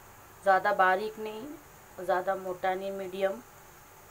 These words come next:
अब हम इस,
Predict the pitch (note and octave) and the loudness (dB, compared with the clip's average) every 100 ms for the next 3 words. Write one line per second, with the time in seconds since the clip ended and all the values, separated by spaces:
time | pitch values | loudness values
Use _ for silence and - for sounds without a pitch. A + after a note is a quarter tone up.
0 | - - - - - - - - - - | -20 -20 -20 -20 -20 -20 -20 -20 -20 -20
1 | - - - - - - - - - - | -20 -20 -20 -20 -20 -20 -20 -20 -20 -20
2 | - - - G3+ G3 G#3+ A3 B3+ - F#3+ | -20 -20 -4 -2 2 2 2 -4 -12 -18